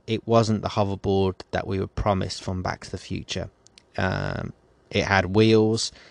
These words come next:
whereas the hoverboard within Back to the Future Part Two actually hovers. Um, you know, it can hover over the ground. Um, um, yeah, so unfortunately that didn't come to pass,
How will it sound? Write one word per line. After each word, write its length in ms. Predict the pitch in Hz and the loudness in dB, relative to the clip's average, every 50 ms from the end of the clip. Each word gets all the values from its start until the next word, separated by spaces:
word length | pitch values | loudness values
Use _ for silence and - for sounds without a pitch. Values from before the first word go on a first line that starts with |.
| _ _ _ | _ _ _
whereas 400 | - 98 95 95 98 95 90 - | -4 0 2 2 2 0 0 -4
the 340 | - - 98 92 95 92 95 | -6 -8 -6 -6 -6 -8 -2
hoverboard 680 | - - 120 120 123 110 - 98 90 85 85 90 90 - | 2 4 4 6 4 2 2 0 0 0 -2 -2 -4 -6
within 380 | 101 90 95 87 92 95 92 - - | -8 -6 -6 -6 -6 -8 -10 -6 -6
Back 160 | 90 73 - | -6 -6 -6
to 60 | - - | -8 -12
the 80 | - | -12
Future 400 | - - 117 117 110 - - - | -6 -2 -2 -2 -2 -4 -8 -12
Part 280 | - 92 80 - - - | -8 -8 -8 -8 -8 -6
Two 400 | - - 131 127 123 117 110 113 _ - - _ - - - _ _ _ _ _ _ _ _ | -2 2 4 4 6 4 2 0 _ -12 -20 _ -20 -20 -20 _ _ _ _ _ _ _ _
actually 440 | - 110 98 - - 113 107 104 101 | -2 -2 -2 0 0 0 0 0 0
hovers. 680 | 87 - - - 104 101 90 92 85 71 - - - - _ _ _ _ _ _ _ _ _ - | -2 -2 2 4 4 4 4 2 -2 -2 -2 -4 -4 -6 _ _ _ _ _ _ _ _ _ -4
Um, 580 | 101 101 95 92 92 92 95 98 98 92 - - - | -2 0 0 0 0 -2 -2 -4 -6 -8 -10 -8 -6
you 100 | 107 92 | -4 -2
know, 80 | 90 | -2
it 120 | 85 85 - | -4 -4 -4
can 120 | - 98 | -4 -4
hover 380 | 85 - 110 104 98 101 92 - | -2 2 2 2 2 2 0 0
over 260 | 95 95 95 92 101 | 0 -2 -2 -2 -4
the 80 | 101 92 | -6 -4
ground. 600 | - 110 98 90 90 87 87 92 90 92 - - - _ _ _ _ _ _ - | 0 0 2 2 2 0 -2 -4 -6 -8 -12 -16 -20 _ _ _ _ _ _ -4
Um, 520 | 101 92 92 90 90 90 87 87 87 - - _ _ _ _ _ _ _ _ _ _ _ _ _ _ _ - - - - _ - - - | -2 0 0 0 0 -2 -2 -4 -4 -6 -10 _ _ _ _ _ _ _ _ _ _ _ _ _ _ _ -20 -20 -20 -20 _ -16 -6 -2
um, 540 | 104 101 98 95 95 90 90 92 92 98 - - _ _ _ _ _ _ _ _ | 0 0 2 2 2 2 0 0 -2 -6 -8 -16 _ _ _ _ _ _ _ _
yeah, 260 | 107 101 95 85 82 | 0 0 0 0 0
so 340 | 85 - - - - 90 - - - - - - - - | -4 -6 -4 0 0 0 0 0 -4 -10 -16 -12 -8 -8
unfortunately 680 | 107 - - 131 117 113 - - 120 107 104 101 95 - | -8 -2 2 4 4 4 4 2 2 2 2 2 0 -2
that 180 | - - - - | -4 -6 -8 -8
didn't 240 | - - - - - | -10 -12 -10 -10 -10
come 160 | - 85 82 | -10 -12 -12
to 80 | - - | -10 -8
pass, 400 | - - 87 82 - - - | -8 -6 -6 -8 -8 -10 -14